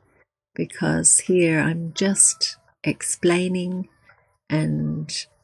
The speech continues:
showing to you, revealing to you codes that can make life a lot more fun.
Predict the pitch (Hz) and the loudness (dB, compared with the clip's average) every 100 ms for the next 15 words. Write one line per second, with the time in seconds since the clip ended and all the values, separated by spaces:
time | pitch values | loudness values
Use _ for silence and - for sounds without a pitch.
0 | _ - - - 185 180 175 - - 170 | _ -8 -4 0 2 2 -2 -4 -2 0
1 | 175 170 170 170 165 - - - - 147 | 0 2 2 0 -4 -10 -20 -20 -4 2
2 | 151 180 185 175 165 - - 165 170 170 | 4 6 4 4 0 -2 0 0 2 2
3 | 170 170 165 165 - _ _ _ _ _ | 2 2 0 -4 -8 _ _ _ _ _
4 | _ _ _ _ _ _ _ _ _ _ | _ _ _ _ _ _ _ _ _ _
5 | _ _ - - - 185 160 156 208 - | _ _ -20 -10 -2 2 2 2 -2 0
6 | - - - - 165 156 147 139 - - | 2 2 -2 -4 0 4 4 2 -2 -6
7 | - - _ _ _ - 220 220 202 175 | -6 -10 _ _ _ -4 2 4 4 2
8 | 175 - 143 160 208 208 - - 202 185 | -2 0 0 2 0 -2 -12 -4 0 2
9 | 202 - - - 175 175 175 - - 147 | 0 -4 -6 -4 -4 -4 -6 -4 -4 -2
10 | 151 | -6